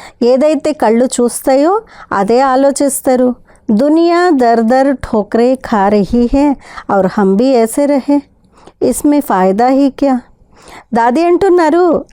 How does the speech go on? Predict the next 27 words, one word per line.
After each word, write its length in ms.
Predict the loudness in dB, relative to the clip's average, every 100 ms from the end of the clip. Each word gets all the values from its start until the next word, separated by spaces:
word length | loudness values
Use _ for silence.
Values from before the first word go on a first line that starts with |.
| -6
కళ్ళు 240 | -2 0 0
చాలా 320 | 0 0 2
మోసం 440 | 2 0 0 -2
చేసేటువంటివి. 920 | 0 0 0 -2 -2 -2 -2 -4 -6 -10 -20 -20 -10 -4
మరి 120 | -2
ప్రపంచంలో 680 | -2 -4 -2 -2 0 0 0
అందరూ 520 | 0 0 0 0 0
కూడా 520 | 0 0 0 0 -2 -6 _ _ -20 _ _ _ -4
చోటు 300 | -2 -2 -2
చోటు 240 | -2 0 0 -2 -2
అందరూ 520 | -2 0 2 0 0
తల 240 | -2 0 0
కొట్టుకుంటూనే 680 | -2 -6 -4 -2 0 0 0
ఉంటారు, 480 | 0 0 0 -2 -6 _ -4
అంటే 200 | -2 0
మోసపోతూనే 880 | 0 0 0 -2 -2 -2 0 0 0
ఉంటారు. 440 | 0 0 0 -2 -4 -16 -20 -8 -2
మరి 120 | 0
మనం 380 | 0 0 0 0
కూడా 240 | 0 0
అలాగే 360 | 0 0 0 0
ఉన్నాము 560 | 0 0 0 0 0
అని 140 | 0 0
అంటే 260 | -2 -2
ఇంకా 260 | -2 -2 -2
లాభం 540 | 0 -2 -2 -2 0
ఏముంది? 720 | 0 0 2 0 0 0 0